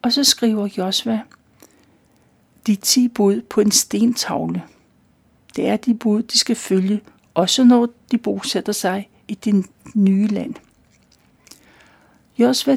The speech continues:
deler israelitterne op i to grupper. De skal stå på hver deres side op ad bjergsiderne. Op ad skråningerne står der mænd og kvinder, der står børn og unge – der er hyrder og husmødre.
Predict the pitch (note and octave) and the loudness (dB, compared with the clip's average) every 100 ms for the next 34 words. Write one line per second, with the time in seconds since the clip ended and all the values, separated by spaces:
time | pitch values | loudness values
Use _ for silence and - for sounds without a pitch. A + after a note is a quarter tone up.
0 | - G#3 G3 - C4 - G3 G3+ G3 A3 | 0 0 0 0 0 0 0 0 0 0
1 | A3 - F#3 - G#3 - C4 A#3 - F3 | 0 0 -4 -6 -6 -4 -4 -4 -6 -8
2 | F3 E3+ - _ _ _ _ _ - G3+ | -8 -10 -14 _ _ _ _ _ -4 -4
3 | - A3 - A3+ A3+ - G3 G#3 A3+ A#3 | -2 -4 0 2 2 -2 -4 -2 -2 -2
4 | G3 F#3+ G#3 - G3 F#3+ G3+ A#3 - G3 | -2 -2 -2 -2 0 0 0 -2 -2 -2
5 | F#3+ F#3+ F3+ E3 E3+ - F#3+ E3 F3+ F3+ | -2 -4 -2 -2 -2 -4 -2 -2 -4 -6
6 | _ _ _ _ _ _ - _ _ _ | _ _ _ _ _ _ -20 _ _ _
7 | _ _ _ _ _ _ - A#3+ C#4 C4 | _ _ _ _ _ _ -2 0 2 0
8 | - G3+ F#3+ F#3 F#3+ F#3+ F#3+ G3 - _ | 0 -2 0 2 2 2 0 -4 -10 _
9 | _ - - F3+ F3 F#3 G#3 B3 - B3 | _ -4 0 2 2 2 4 2 2 -4
10 | - - F3 F3 F3 - F#3 - E3+ E3 | -4 -6 -4 -4 -6 -8 -8 -6 -6 -6
11 | - F#3+ A3 A#3 G#3+ G#3+ G3 F#3 F#3 G3 | -2 0 2 0 -4 -4 -2 -2 -2 -2
12 | - _ _ - D3+ D3+ - A3 A#3 B3+ | -6 _ _ -12 -8 -8 -2 2 4 2
13 | C4 - G#3+ - G3 - - F#3 F3+ F3 | 0 -2 -8 -6 -6 -4 -2 -2 0 -4